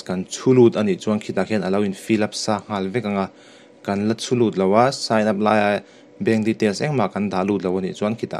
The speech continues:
khian kan chhut lut chaw pangai dawn ani. Thil har ani lawa kan tih zawh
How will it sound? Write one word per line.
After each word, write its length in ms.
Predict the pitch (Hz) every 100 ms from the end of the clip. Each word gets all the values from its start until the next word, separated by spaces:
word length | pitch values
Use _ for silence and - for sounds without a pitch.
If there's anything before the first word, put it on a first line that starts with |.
| -
khian 300 | 104 104 127 - - - - -
kan 100 | 98
chhut 160 | - 92 90
lut 100 | 87
chaw 100 | 87 -
pangai 280 | 87 95 95
dawn 160 | 98 98
ani. 140 | 95 - -
Thil 160 | - 110
har 100 | 107 110
ani 100 | 98
lawa 300 | 90 95 98 - - - -
kan 160 | 107 120
tih 160 | 120 98
zawh 240 | 90 95